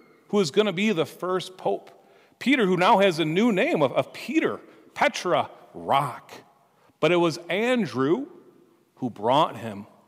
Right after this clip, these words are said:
to Jesus. And that's just a beautiful image. For the Lord has blessed us to be surrounded by other sons and daughters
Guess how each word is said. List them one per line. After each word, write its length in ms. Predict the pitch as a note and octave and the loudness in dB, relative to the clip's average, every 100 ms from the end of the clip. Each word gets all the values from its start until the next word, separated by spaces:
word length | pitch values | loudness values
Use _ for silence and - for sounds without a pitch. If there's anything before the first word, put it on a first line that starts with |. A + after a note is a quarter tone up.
| _ _ _ _ _ | _ _ _ _ _
to 120 | B2 | -14
Jesus. 840 | G#2 F#2+ G2 F2+ B2 - - - - _ _ _ _ _ _ _ _ _ _ - | -12 -12 -10 -10 -10 -10 -10 -12 -18 _ _ _ _ _ _ _ _ _ _ -12
And 80 | C#3 | -8
that's 100 | - | -6
just 160 | - | -8
a 20 | |
beautiful 540 | B2 B2+ F3 D#3+ D3 C3 | -6 -2 0 -2 -6 -10
image. 580 | B2+ C3+ A2 - - - _ _ _ _ _ _ | -6 -6 -8 -12 -14 -16 _ _ _ _ _ _
For 120 | D3+ | -2
the 100 | C#3 | 0
Lord 420 | A#2 C3+ E3+ F3 | 0 2 4 2
has 220 | C#3 C#3 A2 | 0 -6 -6
blessed 480 | A#2+ C#3 D3 - | -2 -2 -2 -6
us 420 | D3 C#3 - - - - - _ _ _ _ | -10 -10 -12 -12 -16 -20 -20 _ _ _ _
to 100 | - | -10
be 140 | C3 B2+ | -6 -4
surrounded 720 | - B2 C3+ D#3+ D3 C#3 C#3+ - - - _ - | -4 -2 0 2 0 -2 -4 -18 -20 -20 _ -8
by 180 | G#2 - | -8 -4
other 460 | - D3+ D#3 D#3+ D3+ - | 2 2 2 -2 -6 -16
sons 520 | - - C#3+ D#3+ E3 C3 | -12 -6 -2 0 -2 -6
and 160 | A#2 | -4
daughters 560 | A#2+ C#3 C#3+ C#3 C3+ | 0 0 0 -2 -6